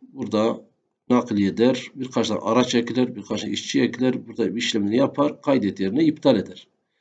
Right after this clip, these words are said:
İptal ettiği zaman ne oldu? Ge-, eğer normal kaydetme sayfasına kaydetmiş olsaydık,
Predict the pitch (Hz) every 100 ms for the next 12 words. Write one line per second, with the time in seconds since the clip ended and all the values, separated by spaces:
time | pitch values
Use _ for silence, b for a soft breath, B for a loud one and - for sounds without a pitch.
0 | _ _ _ _ - _ 143 123 120 131
1 | 123 127 147 135 110 156 180 - _ _
2 | _ _ _ _ _ _ _ _ _ -
3 | 120 95 - 110 98 110 123 170 101 98
4 | _ 117 110 107 147 143 - 120 104 110
5 | - 104 - 110 104 104 101 95 90 101
6 | 98 170